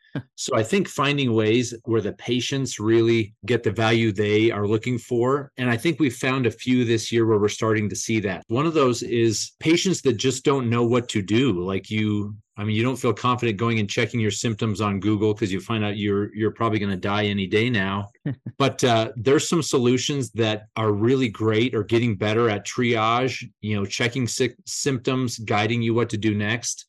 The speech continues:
Speaker 2: A vendor I ran into the other day called ClearStep, who's really started to make a splash on that front. And I think of my own self, you know, I feel fairly educated in healthcare and what's going on. A lot of times I don't know who to reach out to, or I don't know what the next step is for,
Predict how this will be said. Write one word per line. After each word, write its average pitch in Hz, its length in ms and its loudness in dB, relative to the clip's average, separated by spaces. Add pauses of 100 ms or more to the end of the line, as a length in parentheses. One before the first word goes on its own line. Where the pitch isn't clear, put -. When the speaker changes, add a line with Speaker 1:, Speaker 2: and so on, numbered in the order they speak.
(100)
Speaker 2:
A 104 80 -6
vendor 127 220 2
I 117 40 4
ran 117 240 2
into 117 200 0
the 113 120 2
other 110 140 0
day 117 180 4
called 107 320 -4
ClearStep, 123 800 0
who's 101 280 -2
really 110 680 0
started 117 260 0
to 110 80 0
make 110 160 -2
a 104 60 2
splash 107 500 -4
on 104 140 0
that 110 200 -2
front. 120 400 -4 (140)
And 113 80 -2
I 131 100 2
think 143 220 0
of 104 80 2
my 110 240 2
own 123 180 0
self, 95 460 -4 (240)
you 104 140 -4
know, 98 180 -6 (320)
I 104 100 -4
feel 117 260 -4 (160)
fairly 135 300 2
educated 113 640 0
in 98 140 -2
healthcare 110 460 -2
and 101 100 -2
what's 104 180 -4
going 104 320 -2
on. 110 320 0 (240)
A 104 60 -2
lot 127 180 2
of 120 60 -6
times 131 240 -2
I 123 180 -4
don't 156 200 0
know 101 160 0
who 110 140 0
to 98 100 0
reach 98 260 -2
out 95 200 -6
to, 104 120 -2
or 95 60 -2
I 107 100 -2
don't 131 140 0
know 107 80 0
what 101 120 -2
the 107 120 0
next 104 240 -4
step 110 300 -4
is 104 220 0
for, 101 480 -2